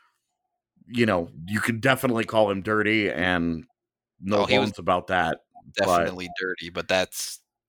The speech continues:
Speaker 2: partially just the way the league was too. And
Speaker 1: he
Speaker 2: nothing
Speaker 1: made
Speaker 2: was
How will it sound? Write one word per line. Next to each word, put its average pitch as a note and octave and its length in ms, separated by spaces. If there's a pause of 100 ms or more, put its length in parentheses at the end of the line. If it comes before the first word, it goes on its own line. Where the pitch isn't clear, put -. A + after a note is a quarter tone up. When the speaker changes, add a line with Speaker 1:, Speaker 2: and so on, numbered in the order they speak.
(300)
Speaker 2:
partially B2+ 440
just G#2 200
the G#2+ 80
way G#2 160
the G2+ 120
league G2+ 240
was G2+ 400
too. F#2+ 380 (100)
And F#2 360 (720)
Speaker 1:
he B2+ 140
Speaker 2:
nothing C#3 300
Speaker 1:
made B2 160
Speaker 2:
was A2+ 200